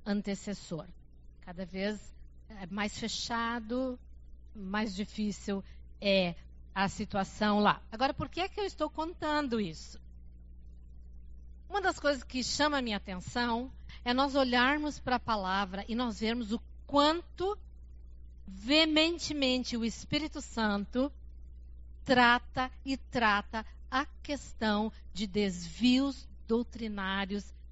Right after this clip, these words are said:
de desvios do Evangelho. Nós temos visto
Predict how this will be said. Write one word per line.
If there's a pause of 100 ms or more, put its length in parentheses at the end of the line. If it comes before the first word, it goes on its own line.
(100)
de
desvios (380)
do
Evangelho. (1040)
Nós (180)
temos
visto